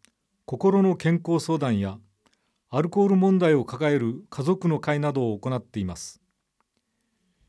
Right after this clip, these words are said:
気になることがあるときはご相談ください。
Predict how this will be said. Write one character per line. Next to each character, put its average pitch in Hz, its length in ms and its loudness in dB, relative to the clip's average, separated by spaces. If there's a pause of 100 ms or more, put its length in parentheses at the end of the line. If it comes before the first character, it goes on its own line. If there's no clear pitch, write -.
(260)
気 - 100 -4
に 170 100 6
な 185 120 4
る 175 80 -2
こ 156 100 -4
と 139 140 0
が 123 260 0
あ 147 60 0
る 143 60 -2
と 120 100 -4
き - 160 -8
は 104 240 -6 (400)
ご 120 160 -6
相 165 180 2
談 151 180 2
く 117 120 -8
だ 123 80 -2
さ 113 160 -6
い。 87 100 -10